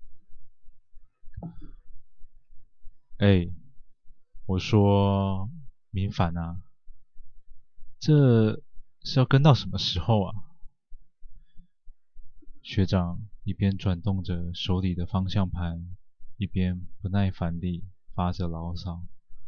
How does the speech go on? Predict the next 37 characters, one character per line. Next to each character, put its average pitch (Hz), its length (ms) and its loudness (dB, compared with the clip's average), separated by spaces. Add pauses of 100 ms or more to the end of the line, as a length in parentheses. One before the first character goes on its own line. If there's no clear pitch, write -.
(600)
我 98 140 6
知 120 200 4
道 113 320 4 (540)
他 104 120 0
的 95 100 2
时 90 280 2
间 98 200 4
宝 90 200 0
贵， 87 320 -2 (720)
但 113 340 6 (500)
这 123 160 2
也 95 140 2
是 - 180 0
为 107 260 6
了 90 280 0 (220)
我 85 140 -4
和 95 120 2
他 98 160 2
的 92 120 2
理 87 220 2
想， 104 260 0 (840)
更 110 180 8
是 101 200 2
为 92 200 2
了 85 220 -4
大 98 240 2
场 - 260 -2
面 95 240 0
馆， 110 240 -8 (540)
所 98 280 6
以 90 200 2 (880)
我 98 140 4
们 95 200 4
必 - 140 10
须 98 420 2 (720)
继 104 220 0
续 92 320 0